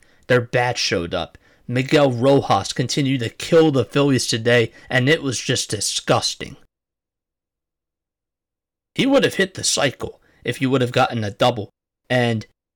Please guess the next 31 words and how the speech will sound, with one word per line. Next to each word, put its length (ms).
it 120
didn't 280
matter 260
if 100
he 60
was 140
batting 320
seventh, 500
eighth, 220
or 200
ninth, 480
or 140
wherever 340
he 140
was. 340
Throughout 320
the 80
series, 360
he 100
just 240
flat 280
out 220
dominated 680
the 40
Phillies. 440
He 120
was 180
just 280
a 40
hitting 380
machine, 480